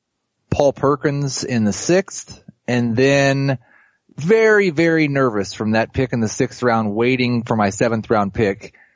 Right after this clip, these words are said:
to see if any starting quarterbacks would make it back to me, and the last two did. I got Tyrod Taylor and Carson Palmer. Actually, Andy Dalton was still there, and I would have taken Dalton over Palmer,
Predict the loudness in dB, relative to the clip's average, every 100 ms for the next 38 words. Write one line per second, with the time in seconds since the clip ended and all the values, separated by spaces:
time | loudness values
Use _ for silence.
0 | _ _ _ _ _ _ _ -6 -6 -2
1 | 2 2 0 -4 -2 -2 2 0 0 -2
2 | -2 0 -2 -2 -6 -4 0 0 0 -2
3 | -2 0 0 0 0 2 0 -2 -8 _
4 | _ _ _ -2 0 2 0 -2 -2 2
5 | 2 2 2 0 2 2 2 0 0 2
6 | 2 0 -2 -2 -2 -2 -2 2 0 2
7 | -2 0 0 2 0 0 -6 -2 -2 0
8 | 0 0 2 2 2 0 -2 -2 0 0
9 | -2 -6 -4 -2 -4 0 0 0 -2 -4